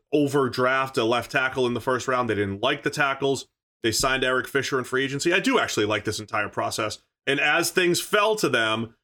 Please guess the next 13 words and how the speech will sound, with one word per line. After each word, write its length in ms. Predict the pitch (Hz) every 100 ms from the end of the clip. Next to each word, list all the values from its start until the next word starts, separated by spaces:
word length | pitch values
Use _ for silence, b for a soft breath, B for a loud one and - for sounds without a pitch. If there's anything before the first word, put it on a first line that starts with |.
| _ _ -
they 140 | 139
get 160 | 131 127
a 60 | 120
guy 200 | 123 113
like 160 | 107
Bernhard 280 | 113 110 104
Raimann. 300 | 110 107 113
Of 120 | 127
course, 400 | 220 196 - - -
a 80 | 127
former 440 | - 254 240 175
tight 360 | - - 156 139
end 320 | 165 95 101